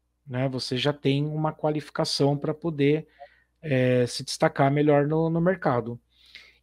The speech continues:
E é claro, <clears throat> quando a gente fala de ensino superior, ó, eu falei que se deixasse eu ia longe,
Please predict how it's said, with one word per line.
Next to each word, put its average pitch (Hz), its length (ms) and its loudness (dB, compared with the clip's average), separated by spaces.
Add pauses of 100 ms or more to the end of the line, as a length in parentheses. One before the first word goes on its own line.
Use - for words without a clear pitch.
E - 80 6
é 202 40 8
claro, 143 360 8 (200)
<clears throat> - 840 -4
quando 156 160 4
a 180 40 4
gente 170 200 0
fala 143 220 6
de 131 100 0
ensino 131 300 -4
superior, 147 460 6
ó, 135 100 10
eu 117 140 6
falei 214 340 12
que - 80 -2
se - 100 -4
deixasse 143 540 6
eu 175 80 4
ia 214 140 6
longe, 143 500 4